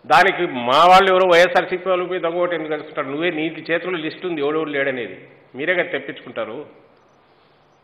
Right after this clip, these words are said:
అలా వస్తుంటేనే ఆపి కూడా వెనక్కి బస్సులో నుంచి పంపించారు, బెంగళూరు నుంచి వస్తుంటే ఇంతకుముందు కట్టగట్టి. So ఏతావాత కుప్పంలో ఏది జరిగినా అదంతా మీదే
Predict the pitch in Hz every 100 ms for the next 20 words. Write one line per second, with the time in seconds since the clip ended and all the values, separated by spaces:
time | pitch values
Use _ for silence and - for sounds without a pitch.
0 | _ 123 147 147 139 185 185 190 160 160
1 | 165 175 175 156 160 160 139 135 170 156
2 | 143 143 139 135 135 117 131 139 131 123
3 | 120 110 117 113 107 104 107 104 107 _
4 | _ _ _ _ _ _ _ _ 123 127
5 | 113 107 95 - _ _ _ _ _ _
6 | _ _ _ _ _ _ _ _ _ _
7 | _ 175 147 131 160 180 202 190 185 170
8 | - 185 185 175 147 160 160 156 143 123
9 | 113 143 180 - - _ _ _ _ _
10 | _ _ _ - 113 117 120 123 123 151
11 | 120 123 123 -